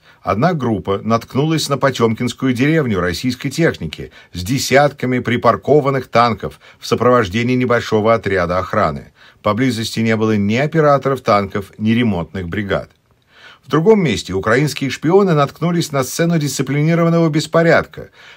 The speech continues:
Ряды застрявших российских автомобилей в сопровождении военнослужащих, которые обменяли топливо и другие припасы на алкоголь. «Многие из них были пьяны», сказал украинский чиновник,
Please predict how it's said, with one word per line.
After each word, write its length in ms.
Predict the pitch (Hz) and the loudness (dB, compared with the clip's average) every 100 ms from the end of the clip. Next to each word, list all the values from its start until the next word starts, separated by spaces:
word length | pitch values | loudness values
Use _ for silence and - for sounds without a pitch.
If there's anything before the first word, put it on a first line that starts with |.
| - | -2
Ряды 540 | 101 120 98 156 147 | 0 0 0 0 -2
застрявших 840 | 82 95 90 - 120 160 156 143 - | -2 -2 -2 0 2 2 -2 -6 0
российских 680 | 127 120 - 143 - 139 127 | 0 0 -2 -2 -2 -6 -6
автомобилей 800 | 117 127 120 98 104 85 65 - - - | -4 -2 -2 0 -2 -2 -8 -16 -20 -8
в 60 | |
сопровождении 720 | - 113 120 120 95 95 123 120 | -2 0 2 2 2 -2 0 0
военнослужащих, 1000 | 110 113 107 - 113 95 92 - - _ - - | 0 0 -2 -4 -4 -4 -6 -10 -16 _ -20 -8
которые 400 | - 110 135 135 | -4 0 2 2
обменяли 560 | - 101 123 135 127 107 | 0 -2 0 2 0 -2
топливо 560 | - 131 147 113 90 | 0 0 2 -2 -4
и 180 | 82 131 | -6 -6
другие 480 | 117 135 107 110 104 | -2 -2 -2 -2 -2
припасы 680 | 87 82 107 120 - 127 123 | -4 -2 0 0 -2 -6 -6
на 220 | 87 90 | -4 -2
алкоголь. 580 | 87 95 107 98 78 - _ _ _ _ - - - | -2 -4 -4 -4 -4 -6 _ _ _ _ -20 -20 -4
«Многие 380 | 127 233 202 190 | 2 2 2 0
из 100 | 151 | 0
них 160 | 220 | 0
были 220 | 175 214 214 | 0 -2 -2
пьяны», 540 | - 214 196 85 - _ | 0 2 2 0 -8 _
сказал 500 | - 104 90 92 95 | -6 -4 -2 -4 -6
украинский 600 | 87 92 92 90 - 80 | -8 -6 -4 -6 -8 -10
чиновник, 560 | - 82 127 147 143 | -6 0 0 0 -4